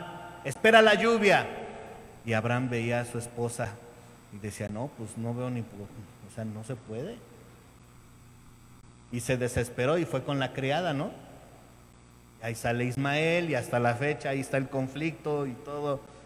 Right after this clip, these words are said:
árabes con israelitas y todo el problema, todo por no esperar. El rey Saúl espera para que venga el profeta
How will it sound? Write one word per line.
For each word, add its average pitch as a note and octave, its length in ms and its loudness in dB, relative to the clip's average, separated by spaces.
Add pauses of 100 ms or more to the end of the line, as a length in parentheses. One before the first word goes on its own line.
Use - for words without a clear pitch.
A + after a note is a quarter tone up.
(120)
árabes C#3 440 -2
con A#2+ 220 -4
israelitas A#2+ 880 -2
y A#2+ 40 -10
todo B2+ 220 -4
el B2 80 -6 (260)
problema, B2 380 -6 (320)
todo C3 240 2
por A2+ 220 -2
no A2 120 -4
esperar. C3+ 460 -2 (2000)
El B2+ 140 4
rey D#3 220 6
Saúl F#3+ 540 6 (960)
espera A3 640 6
para E3+ 200 4
que E3+ 140 4
venga G3+ 600 4 (100)
el D#3 180 -2
profeta F#3+ 680 2